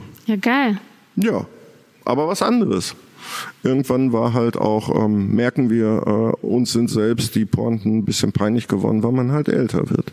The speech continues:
Speaker 1: Mhm.
Speaker 2: Es ist genauso, wie ich mit neunzehn gesagt hab, „Boah, guck mal, der ist über vierzig und trägt noch einen Hoodie.“ Jetzt hab ich
Speaker 1: Mhm.
Speaker 2: selbst einen im Koffer.
Speaker 1: Ja, das ke-, da, da kann ich mich echt auch noch dran erinnern.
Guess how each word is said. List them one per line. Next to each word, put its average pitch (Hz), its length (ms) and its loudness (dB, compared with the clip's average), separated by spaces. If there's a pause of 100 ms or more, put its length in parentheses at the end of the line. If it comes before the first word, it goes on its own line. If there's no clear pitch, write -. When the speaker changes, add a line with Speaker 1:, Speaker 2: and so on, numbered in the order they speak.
(140)
Speaker 1:
Mhm. 226 400 2 (640)
Speaker 2:
Es - 160 -2
ist - 180 -2
genauso, 131 440 2
wie 135 140 2
ich 127 340 0
mit 123 240 0
neunzehn 117 480 0
gesagt 113 260 0
hab, 110 160 -2
„Boah, 113 260 0
guck - 240 -4
mal, 107 160 2
der 104 120 4
ist 104 100 0
über 107 220 0
vierzig 120 400 0
und 110 100 2
trägt - 300 0
noch 110 120 0
einen 117 140 2
Hoodie.“ 113 400 2 (460)
Jetzt - 180 0
hab 113 80 0
ich 104 80 -2
Speaker 1:
Mhm. 101 40 -2
Speaker 2:
selbst 127 260 0
einen 120 140 2
im 110 120 0
Koffer. - 340 0
Speaker 1:
Ja, 226 140 0 (300)
das - 180 -4
ke-, 240 160 -2
da, 214 120 -2 (140)
da 214 100 -2 (140)
kann 220 200 2
ich 220 100 0
mich 233 240 0
echt 262 300 -2
auch 226 120 2
noch 214 180 0
dran 196 200 0
erinnern. 190 380 0